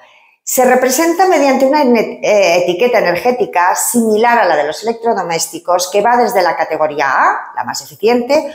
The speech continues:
hasta la G, la menos eficiente. Este certificado proporciona información sobre el consumo energético del inmueble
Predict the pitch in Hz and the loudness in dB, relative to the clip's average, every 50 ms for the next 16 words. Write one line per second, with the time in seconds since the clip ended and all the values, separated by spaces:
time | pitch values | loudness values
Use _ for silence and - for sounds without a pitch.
0 | - - _ - 208 214 214 - 196 190 180 - - 220 214 175 - - - - | -16 -20 _ -2 -2 0 0 0 0 0 0 -2 0 0 0 0 0 -4 -8 -10
1 | - 147 143 151 175 202 202 196 202 185 175 - 170 151 131 127 117 - 117 113 | -4 -2 -2 0 0 -2 -2 -2 -2 -6 -6 -2 -2 -2 -2 -2 -8 -12 -16 -20
2 | - _ _ _ _ _ _ _ _ _ _ _ _ - 269 320 - - 349 349 | -20 _ _ _ _ _ _ _ _ _ _ _ _ -2 0 0 2 2 2 2
3 | 311 262 233 247 240 226 220 - - 233 220 214 202 196 220 233 - - 214 220 | 2 0 0 0 0 0 0 0 0 0 2 2 2 2 2 0 0 0 0 0
4 | 220 214 208 202 208 226 262 277 294 302 277 - - 220 208 208 208 - 240 247 | 0 0 -2 -2 0 0 0 2 2 0 -2 -2 -4 -2 -2 -2 -4 -2 -2 -2
5 | 254 240 - 214 220 196 - 196 180 175 - - 240 240 233 233 214 185 175 - | -2 -2 0 0 0 0 2 0 -2 -2 -2 0 0 2 2 2 0 0 -2 -2
6 | - 208 208 226 - 220 202 196 180 170 160 165 185 185 - 139 127 107 - | -4 -2 -4 -2 -2 2 2 2 2 2 0 0 0 0 0 0 -2 -6 -8